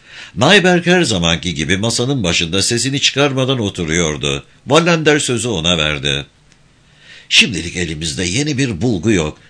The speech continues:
Sizler de bizim gördüklerimizi gördünüz. Kalaslar kesilmişti. Eriksson yürürken ayağı kaydı ve kuyuya düştü. Kuyunun içinde bir şey bulamadık. Bambu kazıklarının oraya nasıl geldiğini henüz öğrenemedik."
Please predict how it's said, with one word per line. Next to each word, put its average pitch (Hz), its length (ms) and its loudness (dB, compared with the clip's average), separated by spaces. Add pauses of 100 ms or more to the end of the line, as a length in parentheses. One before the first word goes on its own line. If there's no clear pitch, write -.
Sizler 165 460 2
de 147 140 2
bizim 135 280 -2
gördüklerimizi 123 800 0
gördünüz. 92 520 -2
Kalaslar 101 640 -2
kesilmişti. 92 840 -2 (340)
Eriksson 175 500 4
yürürken 160 460 2
ayağı 135 440 2
kaydı 87 360 -2
ve 113 140 -2
kuyuya 104 420 0
düştü. 80 480 -4 (340)
Kuyunun 196 380 2
içinde 175 380 4
bir 160 120 0
şey 160 240 2
bulamadık. 95 580 -2 (340)
Bambu 160 440 2
kazıklarının 98 720 -2
oraya 131 380 0
nasıl 160 300 0
geldiğini 139 460 2
henüz 160 280 -2
öğrenemedik." 127 680 -2